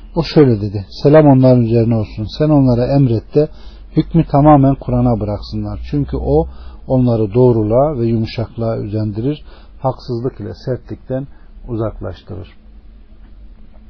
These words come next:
Üç bin üç yüz otuz dört El Haris'ten. Bir gün mescide girdim, bir de ne göreyim. Bazı insanlar bir takım efsanelere dalmışlar. Bunun üzerine Ali huzura girip,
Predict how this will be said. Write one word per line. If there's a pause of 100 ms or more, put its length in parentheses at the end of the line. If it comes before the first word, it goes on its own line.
(1200)
Üç
bin
üç
yüz
otuz
dört (460)
El
Haris'ten. (840)
Bir
gün (100)
mescide
girdim,
bir
de
ne
göreyim. (160)
Bazı
insanlar
bir
takım (160)
efsanelere
dalmışlar.
Bunun
üzerine
Ali
huzura
girip,